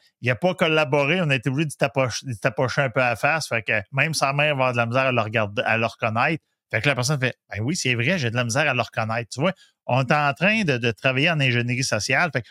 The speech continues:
qu'on rend l'histoire crédible de, de, à partir d'une photo qui est pas nécessairement hyper crédible. Et ça, on va avoir des gros enjeux qui s'en viennent de plus en plus avec ça. Et, euh, posez-vous des questions, euh, vraiment, euh, es-tu en train de faire,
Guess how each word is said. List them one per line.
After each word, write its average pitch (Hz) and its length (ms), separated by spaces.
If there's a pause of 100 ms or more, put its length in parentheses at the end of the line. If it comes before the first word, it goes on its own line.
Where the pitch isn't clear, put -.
(120)
qu'on 151 260
rend 208 240
l'histoire 151 600
crédible 120 520
de, 107 140
de, 113 280
à 104 60
partir 120 280
d'une 127 200
photo 147 340
qui 147 300
est 151 140 (220)
pas 196 120
nécessairement 143 420
hyper 127 340
crédible. 127 500 (460)
Et 127 120
ça, 233 180
on 220 80
va 147 80
avoir 151 140
des 143 120
gros 147 240
enjeux 127 400
qui - 80
s'en 107 180
viennent 123 160
de 107 60
plus 123 240
en 110 140
plus 135 200
avec 104 220
ça. 160 180 (400)
Et, 123 180
euh, 123 80 (200)
posez-vous 202 460
des 196 120
questions, 165 680
euh, 117 240
vraiment, 120 320
euh, 123 580 (800)
es-tu 143 200
en - 100
train 170 180
de - 40
faire, 147 240